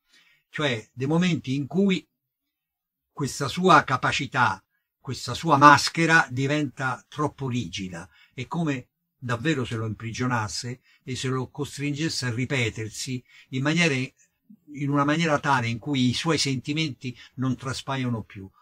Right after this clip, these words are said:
Rimane solo questa immagine fissa che a lungo andare in un film di un'ora e mezza, quasi due, stanca. Purtroppo, eh, accade molto spesso che l'attore, che è anche regista,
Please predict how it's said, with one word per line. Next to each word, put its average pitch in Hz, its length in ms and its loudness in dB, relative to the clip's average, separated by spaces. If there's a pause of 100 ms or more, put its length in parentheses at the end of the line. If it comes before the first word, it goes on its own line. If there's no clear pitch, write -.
(100)
Rimane 131 360 0
solo 139 440 -2 (260)
questa - 320 -6
immagine 131 540 0
fissa 165 400 -2
che 117 120 -4
a 113 60 0
lungo 127 320 2
andare 127 560 2 (340)
in 101 100 -8
un 104 80 -8
film 117 560 0
di 104 120 -12
un'ora 123 200 -2
e 127 40 0
mezza, 110 540 0
quasi 104 260 -6
due, 98 300 -6
stanca. - 680 -10 (540)
Purtroppo, 180 800 8 (100)
eh, - 320 -20 (300)
accade 120 380 -2
molto 143 320 0
spesso 107 640 -8 (420)
che 120 380 -8
l'attore, 120 880 -2
che - 140 -12
è 117 40 -6
anche 120 300 -6
regista, 135 680 -4